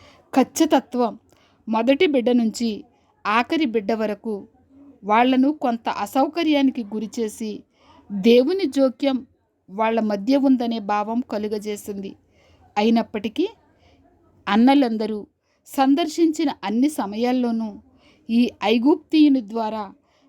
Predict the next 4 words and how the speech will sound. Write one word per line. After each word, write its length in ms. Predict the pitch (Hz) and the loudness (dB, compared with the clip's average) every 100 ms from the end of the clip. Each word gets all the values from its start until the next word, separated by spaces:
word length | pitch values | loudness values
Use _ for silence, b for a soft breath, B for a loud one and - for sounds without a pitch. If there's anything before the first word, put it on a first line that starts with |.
| - | -18
దేవుని 540 | 196 233 247 311 381 | -2 4 4 4 -2
కృపాసహితమైన 1040 | - 233 - 262 320 294 277 254 240 233 226 | -4 -6 -2 -4 -2 -2 -2 -2 -4 -2 -4
కార్యాలనే 840 | 226 208 196 220 247 240 214 233 | -6 -8 -4 0 0 0 -2 -4
చవిచూశారు. 840 | 254 247 202 - 226 - 208 - | -4 -6 -8 -10 -12 -6 -6 -6